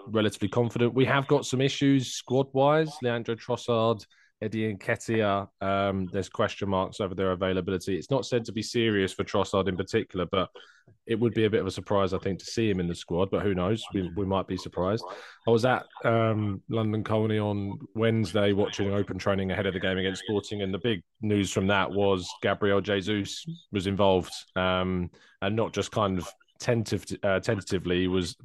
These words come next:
very significantly involved. Um, so his availability at the weekend might be an interesting one to keep an eye out for, 'cause he is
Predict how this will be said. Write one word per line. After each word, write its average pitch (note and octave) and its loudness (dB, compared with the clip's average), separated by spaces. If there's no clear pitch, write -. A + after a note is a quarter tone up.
very G#2 2
significantly G2+ -2
involved. E2+ 0
Um, F2 0
so G2+ 2
his A2+ 0
availability G2 0
at E2+ 0
the F#2 2
weekend F2+ 0
might F#2 0
be F#2+ 0
an F2+ 0
interesting F2+ -2
one F2 0
to - -8
keep F#2+ -6
an F#2 -2
eye F2 2
out D2+ -4
for, F2 -2
'cause F2+ -6
he F2+ 0
is E2+ -4